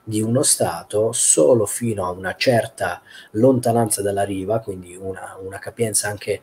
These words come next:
eh, in ambito di, eh, miglia marine, ma anche di, eh, metri al di sotto della crosta terrestre e al di sopra, quindi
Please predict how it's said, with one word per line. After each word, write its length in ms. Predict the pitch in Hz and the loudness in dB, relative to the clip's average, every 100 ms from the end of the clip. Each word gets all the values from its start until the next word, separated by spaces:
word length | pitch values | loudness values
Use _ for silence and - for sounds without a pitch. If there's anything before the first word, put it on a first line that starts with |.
| - - _ | -12 -20 _
eh, 380 | 95 92 92 92 | -6 -4 -4 -4
in 120 | 107 | -4
ambito 420 | 107 104 - 98 | -2 -4 -6 -6
di, 300 | 95 107 107 | -4 -4 -4
eh, 280 | - 95 92 | -2 0 2
miglia 380 | 113 123 104 101 | 2 2 2 2
marine, 640 | 113 120 101 98 110 139 | 2 2 0 0 4 4
ma 260 | 127 120 110 | 4 2 4
anche 380 | 120 123 123 131 | 2 2 2 0
di, 360 | 107 107 127 127 - - _ | 0 -4 -4 -6 -18 -20 _
eh, 540 | 104 98 98 95 92 | 0 2 2 0 0
metri 520 | 107 147 120 107 101 - | 2 4 4 2 -4 -2
al 240 | 151 160 | 0 0
di 120 | 110 104 | 2 0
sotto 600 | - 113 - _ 101 87 | 2 0 0 _ -6 -4
della 240 | 90 92 | -6 -10
crosta 340 | - 101 - | -8 -4 -4
terrestre 680 | - 175 156 170 - - 110 | 2 2 2 -2 -4 -6 -4
e 80 | 110 | 0
al 140 | 101 | -2
di 100 | 98 | 0
sopra, 360 | 101 - - - | -2 -2 -10 -14
quindi 360 | - 101 95 | -6 -6 -6